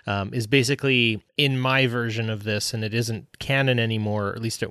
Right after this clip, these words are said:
it, they're just hovering around it so much. Like, what happens to Romulus after Romulus, the Romulan Empire after Romulus is destroyed. Obviously, it would go into political chaos. It was a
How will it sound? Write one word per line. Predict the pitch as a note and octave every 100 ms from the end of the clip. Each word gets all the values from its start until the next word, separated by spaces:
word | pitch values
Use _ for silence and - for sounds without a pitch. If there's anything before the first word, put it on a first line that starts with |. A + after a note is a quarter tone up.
| -
it, | - A#2+
they're | C#3 C3 B2+
just | D3+ -
hovering | D3+ C#3 C3+ B2
around | A#2+ A2
it | -
so | B2+
much. | G#2+ -
Like, | G#2
what | D3 D3+
happens | D3 C#3 B2+ -
to | A#2
Romulus | A2 G#2 G2+ G2+ G#2
after | G2+ G2+ - G2+ G2 - _
Romulus, | G#2+ F#2+ F#2 F#2 F2 -
the | C#3+ C3+
Romulan | C3 C3+ B2+ A2+
Empire | G2+ G#2+ G2
after | F#2+ G#2+
Romulus | F#2+ F#2+ F#2+ F2+
is | G2+
destroyed. | F#2+ A2 - G2+ E2 - - - - -
Obviously, | C3+ C3+ - C3
it |
would | B2
go | A2+ A#2
into | A2
political | - A#2 A2 G2+ -
chaos. | - G#2+ F#2+ G2+ -
It | A2
was | G#2+ G#2
a | G2+